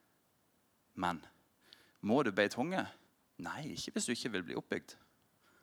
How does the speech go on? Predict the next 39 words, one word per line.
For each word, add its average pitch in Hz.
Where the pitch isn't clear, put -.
Må 120
du 117
evangelisere 98
om 90
Jesus? -
Nei, 113
ikke -
hvis 196
du 208
ikke -
ønsker 104
at 98
mennesker 95
skal -
bli -
kjent -
med 101
han. 165
Må 117
du 107
gi 117
av 107
din 113
tiende? 123
Nei, 370
ikke -
hvis 240
du 233
ikke -
ønsker -
å -
få 110
velsignelse 104
og 95
stor 107
nåde 101
over 90
livet 113
ditt. -